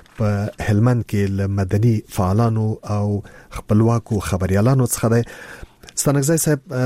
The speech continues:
تاسو ته ښه راغلاست وایم. تاسو هم لکه څنګه چې ما مخکې له افغان صاحب نه غوښتنه وکړه، که په لنډو ټکو کې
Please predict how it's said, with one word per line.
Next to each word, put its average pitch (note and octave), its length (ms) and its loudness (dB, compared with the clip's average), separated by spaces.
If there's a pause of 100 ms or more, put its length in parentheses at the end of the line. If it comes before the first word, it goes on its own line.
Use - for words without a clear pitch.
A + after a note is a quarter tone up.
(180)
تاسو C#3+ 220 0
ته C3+ 160 2
ښه B2 200 0
راغلاست C#3 360 0
وایم. C3 220 2 (120)
تاسو D3 260 2
هم D#3 160 2
لکه B2 200 -2
څنګه C3 260 2
چې C3 60 0 (120)
ما A2+ 140 0
مخکې A#2 340 0
له G#2 140 0
افغان C3+ 300 0
صاحب A2+ 200 0
نه G#2 80 -2
غوښتنه A#2+ 380 0
وکړه، A2+ 220 0 (100)
که B2 80 0 (180)
په A#2 140 4
لنډو C3+ 340 0
ټکو B2 240 0
کې A#2+ 80 0